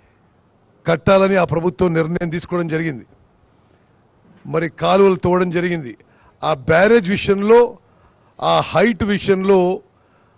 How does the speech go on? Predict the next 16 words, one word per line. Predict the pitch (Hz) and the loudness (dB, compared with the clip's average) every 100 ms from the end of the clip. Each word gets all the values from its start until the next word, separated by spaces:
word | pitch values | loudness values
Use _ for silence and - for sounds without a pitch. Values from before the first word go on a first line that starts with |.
| _ _ - | _ _ -14
మహారాష్ట్రలో | 139 156 180 196 196 - 190 185 196 208 - _ _ - | -4 0 2 4 2 0 0 2 4 2 2 _ _ -10
జరగబోయే | 127 165 175 170 175 196 | -2 -2 -2 -2 2 2
కొద్దిపాటి | - - 165 147 175 175 165 156 | 0 -4 -4 -4 -2 -2 -2 -6
ముంపుకి | 151 175 156 165 196 254 240 _ _ _ _ - | -6 -6 -6 -8 -6 -8 -10 _ _ _ _ -6
ఆ | 160 | -2
ప్రభుత్వంతో, | 175 - 165 180 185 190 180 175 233 233 - _ _ _ | -2 -2 -2 -2 -4 -6 -4 2 2 2 -6 _ _ _
అక్కడున్న | - 151 175 190 | -12 -6 -4 -2
ప్రజలతో | 175 165 160 175 - 185 | -2 -2 -2 -6 -2 -4
చర్చలు | 170 160 151 190 180 | -2 -6 -4 -4 -6
జ-, | 135 - - | -8 -20 -10
జరుగుతున్న | 127 160 151 160 | -6 -6 -6 -8
సందర్భంగా | 135 143 156 170 180 247 - _ _ _ _ _ _ _ - | -8 -10 -8 -6 -6 -6 -8 _ _ _ _ _ _ _ -6
ప్రభుత్వం | 175 190 220 214 196 170 | -2 2 4 6 6 4
మారింది. | 170 175 147 101 _ _ _ _ - - _ _ _ _ _ - | 2 2 -2 -12 _ _ _ _ -20 -20 _ _ _ _ _ -10
ప్రభుత్వం | 151 170 240 247 247 214 | -2 0 2 6 6 6
మారి | 190 196 214 190 185 202 | 4 6 4 2 -2 -6